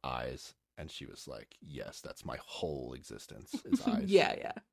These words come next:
Speaker 1: A little weird, only because, like, we've seen a th-, scene where, like, Mingyu is really looking her in the eyes.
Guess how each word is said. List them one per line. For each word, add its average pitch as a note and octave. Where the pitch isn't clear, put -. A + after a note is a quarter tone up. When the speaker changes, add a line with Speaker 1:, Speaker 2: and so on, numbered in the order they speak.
Speaker 1:
A A#2+
little E4+
weird, D3+
only C4+
because, D4
like, F3+
we've A#3
seen C#3
a F#2+
th-, G2
scene E2
where, D2
like, D2+
Mingyu D#2+
is E2+
really D2
looking -
her C2+
in G#1+
the A#1+
eyes. -